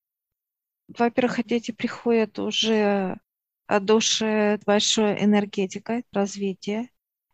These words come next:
и они хорошо, прекрасно ориентируются. То, что, ну, рано читают, пишут, как развитие, оно как естество идёт. И у каждого своя миссия идёт. Кто-то, я вижу, становится изначально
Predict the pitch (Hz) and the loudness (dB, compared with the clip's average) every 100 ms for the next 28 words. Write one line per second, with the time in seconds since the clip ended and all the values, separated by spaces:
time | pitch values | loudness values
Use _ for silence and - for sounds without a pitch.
0 | - 208 208 208 233 262 247 247 226 - | -2 2 4 4 2 2 2 0 -2 -4
1 | 220 220 - 262 254 233 - 226 - 208 | -2 0 0 -2 -2 -8 -6 -4 0 2
2 | 208 208 - 214 208 208 - - 220 _ | 2 0 -4 -4 -4 -6 -10 -14 -14 _
3 | _ _ _ _ 233 226 - 214 214 202 | _ _ _ _ 0 0 0 0 2 0
4 | - 294 220 214 214 196 202 - - 254 | -2 -2 0 2 4 4 2 -2 0 4
5 | 294 269 - 254 269 - 233 - _ _ | 4 2 -2 -4 0 0 -2 -10 _ _
6 | 214 214 220 220 226 214 208 202 208 214 | -4 2 0 2 -2 0 0 2 2 0
7 | 208 226 220 - 226 - 220 208 196 190 | -2 -2 -2 -2 -6 -2 0 0 0 -2
8 | 196 - _ _ _ _ _ _ _ _ | -2 -6 _ _ _ _ _ _ _ _
9 | - 220 262 247 226 226 - 220 220 226 | -6 0 2 2 2 0 0 0 0 -2
10 | 214 202 190 - 185 185 185 - _ _ | 2 0 0 -2 -4 -4 -8 -12 _ _
11 | _ _ _ - 247 226 208 196 - - | _ _ _ -2 0 2 4 4 0 -4
12 | 208 208 208 - 202 190 185 190 - - | -6 -4 -2 -2 0 0 0 -4 -8 -18
13 | _ - - 208 208 196 202 202 196 196 | _ -6 0 4 6 4 2 -2 0 2
14 | 202 - 214 202 190 196 190 196 | 2 0 0 2 2 0 0 -2